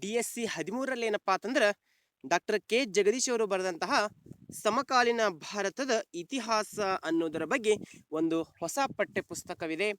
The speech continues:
ಈ ಒಂದು ಪುಸ್ತಕದಲ್ಲಿ ಏನಪ್ಪಾ ಅಂತಂದ್ರೆ ಯಾವ್ಯಾವ ರೀತಿಯಾದಂಥ ನಮಗೆ ಸಿಲೆಬಸ್ ಇದೆ ಅನ್ನೋದರ ಬಗ್ಗೆ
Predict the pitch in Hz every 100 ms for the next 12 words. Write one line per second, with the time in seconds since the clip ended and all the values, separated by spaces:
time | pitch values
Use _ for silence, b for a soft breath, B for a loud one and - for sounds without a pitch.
0 | _ - B B B - 294 294 285 -
1 | - - 220 220 208 - 202 277 247 226
2 | - 180 202 302 294 277 254 240 233 233
3 | 214 208 196 - - - - - 240 262
4 | 247 226 208 226 185 190 180 180 190 269